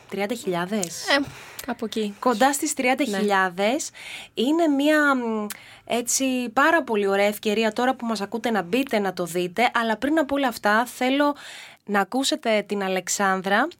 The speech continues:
Speaker 1: και σιγά σιγά, αφού αφήσουμε τις απαραίτητες συστάσεις, να μπούμε κατευθείαν στο πρώτο θέμα της πρώτης εκπομπής.
Speaker 2: Εγώ είμαι η Αλεξάνδρα, όπως είπες και εσύ. Πολλές φορές με ρωτάνε τα πτυχία μου, τις σπουδές μου.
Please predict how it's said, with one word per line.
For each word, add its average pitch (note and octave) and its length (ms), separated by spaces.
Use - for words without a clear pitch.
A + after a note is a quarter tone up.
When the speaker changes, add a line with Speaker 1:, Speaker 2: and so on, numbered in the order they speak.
Speaker 1:
και A#3 320
σιγά A#3+ 300
σιγά, B3+ 320
αφού B3 400
αφήσουμε G#3 580
τις C4+ 180
απαραίτητες B3 580
συστάσεις, G#3 800
να B3 120
μπούμε C#4 220
κατευθείαν D4 600
στο - 300
πρώτο C4+ 320
θέμα B3 460
της - 220
πρώτης A3+ 500
εκπομπής. F3+ 640
Speaker 2:
Εγώ G3+ 240
είμαι G3 280
η G3+ 140
Αλεξάνδρα, F#3 600
όπως F3 320
είπες F#3 260
και - 80
εσύ. F#3 440
Πολλές G3+ 220
φορές G3+ 240
με G3+ 120
ρωτάνε F#3+ 880
τα F#3+ 100
πτυχία F#3 600
μου, G3 320
τις F#3 120
σπουδές F#3 500
μου. G#3+ 320